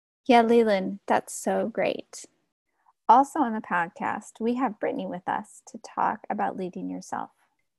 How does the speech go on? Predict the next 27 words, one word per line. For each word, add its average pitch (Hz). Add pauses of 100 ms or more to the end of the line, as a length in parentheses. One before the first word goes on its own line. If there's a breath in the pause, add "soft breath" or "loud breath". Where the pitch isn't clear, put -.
(220)
So 320
as 427
we 415
were 359
talking 214
about 220
what 240
it 294
means 285
to 262
lead 240
ourselves 254
in 202
our 196
relationship 196
with 190
Jesus, 220
one 240
of 330
the 277
things 233
that 226
we 208
recognize 202
is 214
that 240
worship 226